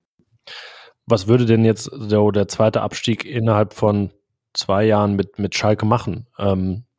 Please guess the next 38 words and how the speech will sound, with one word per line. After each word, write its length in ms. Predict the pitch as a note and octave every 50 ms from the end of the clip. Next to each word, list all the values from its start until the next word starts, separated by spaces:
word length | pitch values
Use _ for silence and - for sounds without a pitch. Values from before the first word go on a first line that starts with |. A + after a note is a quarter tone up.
| - -
also 200 | - G2 F#2+ F#2
auch 160 | F#2 G#2 G#2+
finanziell 600 | - - A#2 G2+ F#2+ F#2 - - A#2+ A2 G#2+ G#2
ist 120 | F#2 F#2+
es 140 | - F#2 -
ja 80 | F#2+ F#2+
immer, 280 | F#2+ G2 F#2+ F#2+ - -
immer 140 | G2 F#2+ F#2
ein 80 | F#2
großes 340 | F2+ F2+ G2+ F#2+ F#2 F2+ -
Thema. 300 | - G#2+ G2 F#2+ F#2+ F#2
Wäre 120 | F#2+ G#2
das 160 | G2 G2 F#2 -
jetzt 240 | G#2 F#2+ - -
dann 80 | G2+ G2
das, 160 | F#2+ F#2 - -
das 220 | - F#2+ - -
ganz, 240 | - G2+ A#2+ A#2+ -
ganz 260 | - B2 B2 A#2 -
große 360 | - A2+ A#2+ B2 A#2+ - B2+
Desaster? 480 | G#2+ A2+ G#2+ G#2+ A2 A#2 B2 A#2 - A2+
Man 100 | G2+ G#2
hat 100 | G2+ F#2
ja 80 | G2+
wirklich 340 | G2 G#2 G2+ - - - -
alles 220 | - A2 A2+ A2 -
probiert, 340 | - - A2+ A2+ A#2 A2
um 100 | A#2+ A2
dann 100 | G#2+ G#2
auch 160 | G2 G2+ - -
wieder 160 | G#2+ G#2+ F#2+
hochzukommen. 760 | G#2+ B2 A2 - - A#2+ - - A#2+ A2+ A2+ A2+ G#2 G2 -
Im 220 | G#2 G#2 G2 G2
Prinzip 260 | - G#2 G#2 G#2+ G#2
einmal 220 | G2+ G#2 G#2+ G#2+ G#2
den 80 | G2
ganzen 320 | F#2 - E3 E3 - - A2+
Kader 340 | - A2+ A2+ A2+ A#2+ A#2